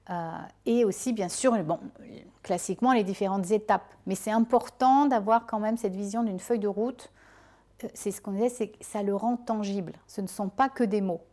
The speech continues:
Et puis, les gens arrivent à se projeter. Voilà, il faut, on arrive, il faut du concret. Il faut pas, euh, il faut pas des grandes, euh, il faut pas des grandes phrases. Ça va, ça ne va pas suffire. Parce que là, on est vraiment dans l'action.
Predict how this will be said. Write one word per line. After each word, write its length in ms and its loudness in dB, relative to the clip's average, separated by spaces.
Et 80 -6
puis, 240 -4
les 100 0
gens 180 -2
arrivent 300 2
à 80 0
se 140 -14
projeter. 600 -6
Voilà, 320 2
il 100 -8
faut, 260 6
on 220 0
arrive, 400 2
il 140 0
faut 160 -2
du 120 -4
concret. 520 0
Il 60 -4
faut 140 -10
pas, 880 4
euh, 20 -2
il 120 -2
faut 180 -6
pas 260 0
des 160 -4
grandes, 320 -2
euh, 340 -4
il 380 -20
faut 60 -20
pas 100 2
des 80 4
grandes 200 4
phrases. 340 2
Ça 140 -4
va, 160 2
ça 180 -4
ne 100 -2
va 100 6
pas 180 4
suffire. 480 -6
Parce 120 -20
que 100 -10
là, 100 0
on 100 0
est 80 -4
vraiment 280 -2
dans 100 -6
l'action. 320 -10